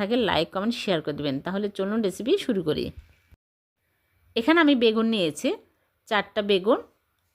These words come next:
একদম কচি বেগুন নিতে হবে। এখন আমি বেগুনের দুই সাইডের অংশগুলো কেটে বাদ দিয়ে দিচ্ছি। দিয়ে আমি এই রকম করে কেটে নিচ্ছি।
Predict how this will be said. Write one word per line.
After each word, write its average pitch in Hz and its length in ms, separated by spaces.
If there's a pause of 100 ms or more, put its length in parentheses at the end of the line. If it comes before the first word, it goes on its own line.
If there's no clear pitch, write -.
একদম 233 320 (100)
কচি 233 320
বেগুন 214 260
নিতে 202 220
হবে। 170 260 (160)
এখন 233 260
আমি 262 180 (200)
বেগুনের 220 420
দুই 226 200
সাইডের 247 500 (220)
অংশগুলো 214 580
কেটে 208 220
বাদ 214 240
দিয়ে 170 160
দিচ্ছি। - 280 (640)
দিয়ে 233 260 (120)
আমি 262 120 (140)
এই 202 100
রকম 220 220
করে 226 260
কেটে 175 260
নিচ্ছি। 151 440